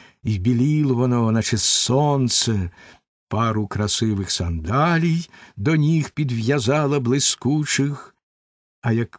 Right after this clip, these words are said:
прикрасами цими своє приоздобила тіло, вийшла із спальні вона, і Афродіту до себе гукнувши, осторонь інших богів до неї промовила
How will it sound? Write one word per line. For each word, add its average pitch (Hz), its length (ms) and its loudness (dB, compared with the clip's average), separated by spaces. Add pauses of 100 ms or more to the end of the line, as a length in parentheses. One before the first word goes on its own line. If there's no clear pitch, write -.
прикрасами 120 840 0
цими 127 520 0
своє 127 680 0
приоздобила 123 1000 0
тіло, 123 680 -2 (560)
вийшла 104 560 0
із 90 160 -2
спальні 117 640 0
вона, 90 520 -2 (240)
і 110 220 -2
Афродіту 143 840 0
до 101 140 -2
себе 107 460 0
гукнувши, 170 1040 0 (580)
осторонь 123 720 0
інших 117 580 0
богів 160 680 0
до 113 200 -2
неї 170 440 2
промовила 143 1080 0